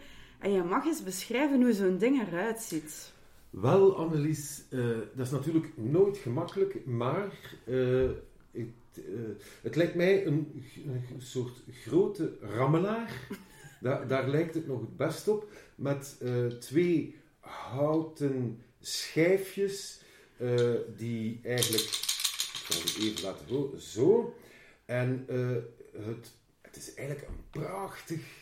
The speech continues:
Speaker 2: instrument. Het eindigt dan een beetje, rammelaar of scepter
Speaker 1: Een
Speaker 2: zou je
Speaker 1: scepter,
Speaker 2: ook nog kunnen
Speaker 1: ja,
Speaker 2: zeggen.
Speaker 1: dat vind ik een goeie.
Speaker 2: En, eh, volgens mij ga je daarmee, eh, als in een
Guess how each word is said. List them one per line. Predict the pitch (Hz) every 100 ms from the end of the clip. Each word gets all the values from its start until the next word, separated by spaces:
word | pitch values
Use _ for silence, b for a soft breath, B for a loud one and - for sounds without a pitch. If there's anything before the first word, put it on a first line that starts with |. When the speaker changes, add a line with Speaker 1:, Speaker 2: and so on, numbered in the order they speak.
| - -
Speaker 2:
instrument. | 127 - - 110 101 147 202 - B B B B -
Het | 120 -
eindigt | 143 202 214 -
dan | 208 196
een | 190
beetje, | 190 196 - B B _ -
rammelaar | - 175 202 240 240 233 -
of | 190 - -
scepter | - - 196 - 113 95 127 -
Speaker 1:
Een | 220
Speaker 2:
zou | 127
je | 123
Speaker 1:
scepter, | 254 175 - 185
Speaker 2:
ook | 160
nog | 151
kunnen | 196 190
Speaker 1:
ja, | 185
Speaker 2:
zeggen. | 170
Speaker 1:
dat | 202
vind | 233 240
ik | 233
een | 202
goeie. | 180 160 156
Speaker 2:
En, | 151 139 139 143 -
eh, | 135 135 135 117 - - -
volgens | - 127 - -
mij | 151 208 226 196 - - _ - 190
ga | - 135 151 185
je | 190
daarmee, | 160 160 156 147 143 143 143 -
eh, | 120 120 120 120 120 B B
als | 127 127
in | 127
een | 123 120